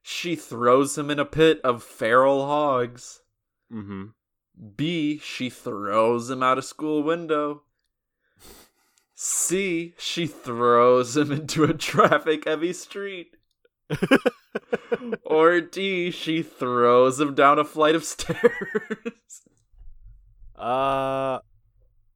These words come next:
Speaker 2: hog pit sounds very Rodalian, but I don't think they do that in this movie. Let's just go right out the window.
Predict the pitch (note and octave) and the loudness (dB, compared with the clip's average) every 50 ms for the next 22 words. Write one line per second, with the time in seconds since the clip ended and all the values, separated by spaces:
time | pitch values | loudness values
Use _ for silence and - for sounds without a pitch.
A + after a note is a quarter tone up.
0 | _ _ - - - - E3 F3 G3+ A3+ A#3 G3+ - _ - - G3 F#3+ F#3 E3+ | _ _ -20 -12 -2 2 4 4 4 4 2 -2 -8 _ -12 -6 -4 -2 -2 -2
1 | A#2+ _ _ _ - - - - C3+ A#2+ A#2+ B2+ C3+ C#3 C#3+ D3 D3 C3+ B2+ - | -4 _ _ _ -14 -10 -4 -2 0 2 2 2 0 0 -2 -6 -8 -10 -14 -18
2 | - B2 G2 G2 B2 A#2 A#2+ B2+ B2+ C3+ C3+ C3 B2+ A#2+ A#2 B2 B2+ C3+ C3+ B2+ | -18 -16 -10 -2 0 0 2 2 0 -2 -4 -4 -6 -4 -2 -2 -2 -2 -2 -6
3 | B2 A#2 A2+ C3+ B2+ B2+ B2+ C3 C3+ C#3 C#3+ C#3+ C#3+ D3 D3+ D#3+ D#3+ E3 E3 _ | -8 -6 -2 -2 0 0 0 0 -2 -2 -4 -2 -2 -2 -2 -4 -6 -10 -16 _
4 | _ _ _ _ _ _ _ _ _ _ _ _ _ _ _ _ _ _ _ - | _ _ _ _ _ _ _ _ _ _ _ _ _ _ _ _ _ _ _ -6
5 | C3 C3 C#3+ D#3+ F#3+ F3+ - F#3+ F3+ - F3 D#3+ D3 D3+ D3 C#3+ D3 C#3+ C#3+ B2+ | -4 -4 -2 -2 -4 -4 -4 -6 -6 -4 -6 -6 -4 -4 -4 -2 -2 -2 -2 -4
6 | C3 B2+ B2 B2 - - A2+ A2+ A2+ A2 G#2+ G#2 F#2 F#2 F#2 F2+ F2 F2 F2+ F2+ | -8 -10 -10 -10 -12 -12 -10 -8 -8 -8 -8 -8 -10 -10 -12 -10 -10 -12 -14 -18
7 | _ _ _ _ _ _ _ _ _ _ _ _ _ _ _ _ _ _ _ _ | _ _ _ _ _ _ _ _ _ _ _ _ _ _ _ _ _ _ _ _
8 | _ _ _ _ _ _ _ _ _ _ _ _ _ _ _ _ _ _ _ - | _ _ _ _ _ _ _ _ _ _ _ _ _ _ _ _ _ _ _ -8
9 | C3+ E3 G#3 - - - A#3 G3+ - - F#3+ F3 D#3+ D3+ D3+ D3 C#3 C3 C3 C3 | -6 -6 -6 -6 -8 -10 -8 -8 -6 -4 -2 0 0 2 0 0 0 0 0 0
10 | B2+ B2 A#2 A2+ - - G#2+ G2 G2 F#2+ F2+ F2+ F2 F2 E2 D#2+ D#2+ | 2 2 0 0 -2 -4 -6 -6 -6 -8 -10 -12 -12 -12 -14 -14 -18